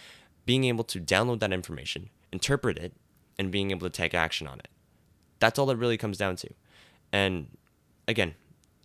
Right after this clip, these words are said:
in my opinion, gurus who just make motivational content are just people who just wanna get easy money, right? People, you know, motivational content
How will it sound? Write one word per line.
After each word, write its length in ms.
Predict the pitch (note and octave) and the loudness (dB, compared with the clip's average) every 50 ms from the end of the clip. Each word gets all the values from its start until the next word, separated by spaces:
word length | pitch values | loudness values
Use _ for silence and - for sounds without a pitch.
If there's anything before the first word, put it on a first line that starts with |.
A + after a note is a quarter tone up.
| _ - | _ -4
in 60 | G2+ | 0
my 140 | G#2+ G#2 G2+ | 2 4 4
opinion, 300 | F#2 - F#2+ F2+ G2 G#2 _ _ _ _ - - - - - - _ _ _ _ - | 4 2 -2 -4 -4 -8 _ _ _ _ -20 -20 -20 -20 -20 -20 _ _ _ _ 0
gurus 420 | C3 C3+ B2+ B2 A#2+ A2+ - - | 2 2 4 4 2 2 0 -2
who 260 | - - A2+ G#2 G2+ F2+ | -2 -2 -2 -2 -2 -2
just 260 | - A2+ G2+ - - | -2 -2 -2 -2 0
make 220 | F#2 G2 F#2+ F2+ | 0 0 0 0
motivational 540 | - F#2+ F#2+ F#2 E2 F2+ F2 - - E2 D2+ | 0 0 0 2 2 0 -2 -2 -4 -6 -6
content 440 | - - C#2 D2+ - C#2+ D2 D2+ - _ _ _ _ _ _ _ _ - | -6 -6 -8 -8 -8 -10 -12 -12 -14 _ _ _ _ _ _ _ _ -2
are 100 | D#2 F#2 | -2 0
just 280 | E2+ F#2+ F2+ - - - | 2 0 0 0 -2 -6
people 500 | - G2 F#2+ - - F2+ E2+ D#2+ B1+ - | -4 -6 -4 -2 -2 -2 -2 -2 -4 -6
who 120 | - F#2+ F2+ | -6 -6 -4
just 220 | - F#2 E2 - | -2 -2 -2 -2
wanna 240 | F2 E2+ E2+ E2+ E2+ | 0 0 0 0 0
get 280 | D#2 E2 E2 D#2+ C#2+ - _ _ - | 0 0 0 0 0 -4 _ _ -12
easy 280 | - F2 F2+ D2+ E2+ D#2+ | -8 -6 -6 -4 -6 -6
money, 300 | D2+ C#2+ - - - - _ _ _ _ _ _ _ _ - | -8 -8 -12 -14 -16 -18 _ _ _ _ _ _ _ _ -8
right? 220 | - D#2 D#2 C#2+ - _ | -6 -6 -6 -6 -10 _
People, 300 | - - A#2+ A#2 G#2+ - - - | -4 -2 -2 0 -2 -4 -8 -6
you 100 | - A2+ | -2 0
know, 140 | G2+ F2 D#2+ | 0 0 0
motivational 640 | D#2 - F2+ G2+ A#2 B2 A#2 A2 A2+ G#2+ - G#2 F#2+ | -2 -4 -2 0 2 2 2 2 2 2 0 -2 -2
content 420 | - - F2+ F2+ F2+ - E2+ D#2 | -2 -2 -2 -2 -2 -2 -4 -6